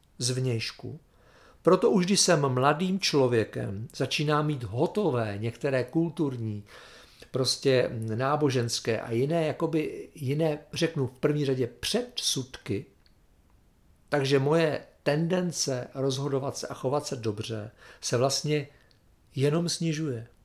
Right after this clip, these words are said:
Proto jediná věc, která mě z toho může vymknout ven, dostat do opravdové boží přirozenosti,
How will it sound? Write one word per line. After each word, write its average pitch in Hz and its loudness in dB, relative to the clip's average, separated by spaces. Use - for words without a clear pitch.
Proto 175 4
jediná 175 2
věc, 123 2
která 139 2
mě 139 -6
z - -6
toho 151 -4
může 151 -2
vymknout 123 -4
ven, 107 -2
dostat 147 4
do 131 2
opravdové 175 0
boží 127 -2
přirozenosti, 107 -4